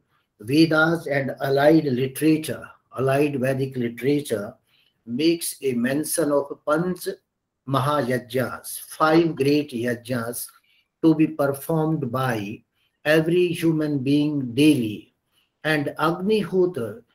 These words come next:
is one of the five great yajnas, those Panch Mahabhutas, to be performed by human being. So this seminar,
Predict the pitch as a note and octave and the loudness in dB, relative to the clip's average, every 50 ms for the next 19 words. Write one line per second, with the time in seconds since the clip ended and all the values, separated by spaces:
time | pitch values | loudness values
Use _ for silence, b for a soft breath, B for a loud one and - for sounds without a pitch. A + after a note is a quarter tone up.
0 | _ _ - E3+ E3+ D3 B2 A2+ A#2+ D#3+ F#3 G3 G3 F#3 E3 D#3 - C3 B2+ A2+ | _ _ 0 0 0 0 -2 0 2 2 4 4 4 2 0 0 -2 -4 -4 -4
1 | A2+ A#2+ C#3 - - _ _ _ _ _ _ - - E3+ D#3 D#3 E3 E3+ D#3 C3+ | -4 -6 -10 -12 -16 _ _ _ _ _ _ -4 0 2 4 6 6 4 4 2
2 | C#3 C#3 C#3+ C#3+ C#3 C#3 C#3 A#2+ B2 B2+ B2 A#2+ A#2+ C3+ C3 C3 C#3 C#3 B2+ A#2+ | 2 2 2 2 0 0 -2 -2 -2 -2 -2 -4 -4 -4 -2 -2 -4 -4 -6 -6
3 | A#2 C#3 C#3 C#3 C#3+ C3 C3+ - - C3 C3 C#3+ D3 C3 - D3 C3 B2+ A#2+ A2+ | -4 -2 -2 0 -2 -2 -6 -8 -6 -4 -2 -2 -4 -4 -4 -6 -6 -4 -6 -6
4 | B2 B2+ B2 G#2 A#2 C3 C3+ C3 B2 A2+ - G#2+ A#2+ C3+ - - b b b b | -6 -8 -8 -6 -4 -4 -4 -4 -6 -10 -10 -10 -10 -12 -12 -14 b b b b
5 | b b b _ - D3+ D3 C3 A#2+ A2+ C3+ E3 - - _ _ _ _ - C#3 | b b b _ 0 0 2 2 0 -2 -4 -6 -8 -12 _ _ _ _ -4 -2
6 | C#3 C#3 C3+ - - C#3+ C3 C3 C3 B2 A#2 A2+ A2+ G#2+ G2+ G#2+ A#2 A#2 A2+ - | -2 -2 -2 -2 -2 0 0 0 -2 -2 -4 -6 -6 -6 -6 -8 -10 -10 -10 -8
7 | - B2+ A#2+ B2 A#2+ A2+ A2 G#2 A#2+ C3 B2 G2+ F2+ E2+ E2 - _ _ b b | -6 -2 -2 -2 -2 -4 -6 -6 -4 -4 -4 -4 -6 -10 -18 -20 _ _ b b
8 | b b b b b b - - C3 C3 - - F3+ - G3 - - - - E3+ | b b b b b b -2 0 2 2 4 4 2 2 4 2 0 2 2 2
9 | D3 D3 C3 A#2 G2+ - - - - - | 2 2 0 -2 -4 -6 -10 -14 -18 -20